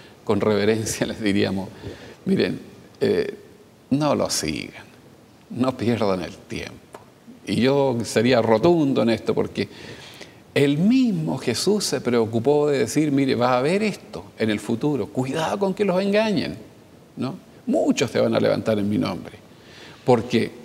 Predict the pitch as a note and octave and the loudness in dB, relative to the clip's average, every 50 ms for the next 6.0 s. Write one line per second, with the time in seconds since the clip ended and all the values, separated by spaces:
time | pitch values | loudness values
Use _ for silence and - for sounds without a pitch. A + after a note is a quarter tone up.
0 | - - - - - - - - - - - C#3+ D3 E3 E3+ E3+ F#3 G#3+ G#3+ F#3 | -20 -20 -20 -20 -20 -20 -18 -8 -2 2 2 4 4 4 2 4 4 4 2 2
1 | - F3+ F3+ E3 E3+ F#3 G#3+ G#3 - - - F3+ E3+ E3 - F#3+ F#3+ F#3 D#3+ - | 0 2 2 4 4 4 4 2 2 0 -2 -4 -4 -2 0 0 2 2 0 -2
2 | - - D#3 D3+ D#3 D#3 D#3 C#3+ B2+ G3 G3+ G3+ G3+ F#3 E3+ - - - - - | -2 0 2 4 4 4 4 2 2 2 2 2 2 -2 -4 -8 -12 -16 -20 -20
3 | - - - - - - D#3 F3+ G3+ A3 A#3 A#3+ B3 A#3 G#3+ A3+ B3 A#3+ A#3+ A#3+ | -20 -20 -20 -20 -8 -2 0 2 2 2 2 2 2 0 0 0 0 -2 0 0
4 | A3 F#3+ B2 - - - - - - - - - - - E3+ D3+ C3 - B2 A2+ | 0 0 -2 -4 -6 -8 -12 -14 -20 -20 -20 -12 0 2 2 2 4 4 4 4
5 | A2+ A2+ G#2+ G#2+ A2 B2 A2 F#2+ - G2 F2+ - - G3 B3+ C4+ F3+ - - - | 6 4 2 0 -2 -2 -4 -4 -2 -4 -8 -2 0 0 0 0 -2 -4 -6 -8